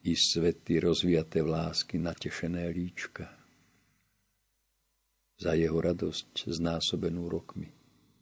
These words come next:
Prvý ťah pera slabý k potešenie. Prítulnosť milú s kamarátmi v škole. I za tie krídla pevnejúce k vzletu.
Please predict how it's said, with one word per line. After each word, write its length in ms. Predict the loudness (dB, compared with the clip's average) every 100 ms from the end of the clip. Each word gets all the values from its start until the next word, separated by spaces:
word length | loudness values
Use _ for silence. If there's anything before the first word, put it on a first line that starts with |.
| _ _ _ _ _
Prvý 400 | 0 2 4 2
ťah 320 | 0 -4 -6 2
pera 240 | 4 6 2
slabý 480 | 0 0 2 -2 -6
k 60 |
potešenie. 760 | -6 -6 -4 -6 -6 -6 -6 -10 -16 _ _ _ _ _ -20 -20 -20 -20 -20 -20 _ _ _ _
Prítulnosť 800 | 6 10 10 12 12 12 10 8
milú 400 | 10 12 12 10
s 80 | 6
kamarátmi 720 | 4 4 6 6 4 2 0
v 60 | 0
škole. 400 | -2 0 2 2 -2 -8 -14 -20 _ _ _ _ _ _ _ _ _ _ _ _ -14 0
I 80 | 2
za 160 | 4
tie 240 | 4 4 2
krídla 640 | 4 8 8 8 6 2 -2 2
pevnejúce 800 | 4 4 4 4 2 -2 -4 -4
k 80 | -6
vzletu. 480 | -4 -2 -4 -6